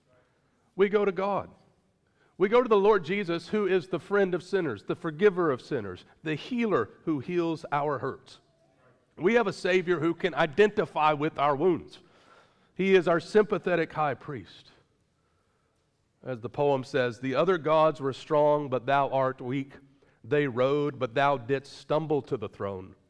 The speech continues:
But to our wounds, only God's wounds can speak. And not a god has wounds, but God alone." We have a God who knows,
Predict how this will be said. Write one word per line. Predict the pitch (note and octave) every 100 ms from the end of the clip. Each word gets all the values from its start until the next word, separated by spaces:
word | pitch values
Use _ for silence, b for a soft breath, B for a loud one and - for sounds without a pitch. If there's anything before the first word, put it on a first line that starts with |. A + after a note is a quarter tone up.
| b b b b
But | D3 C#3
to | E3+ C#3+
our | D3 F3 F#3+ D#3+
wounds, | B2+ A2 F#2 F#2+ - - b -
only | F3 F3 D#3 C3+
God's | C3+ D#3+ F3 B2+
wounds | B2 A#2+ A2 -
can | A2+
speak. | G2 - G#2+ F#2+ - - b b
And | C3+ C3+
not | D#3 E3+
a |
god | D3 D3 D3+ D3 B2
has | A#2 C3
wounds, | G2+ C3+ C#3 A#2 G2+
but | B2+ A2+
God | C#3+ C3 A2+
alone." | A2 A#2+ G#2+ F2 - _ _ _ _ _ _ _ _ _ _ _ _ _ _ _ _ _ _ _ _ _ _ _ _ _ _ _ _ _
We | -
have | G2+
a |
God | F#2+ F#2+ F#2+
who |
knows, | F#2+ G#2 G2+ F#2 -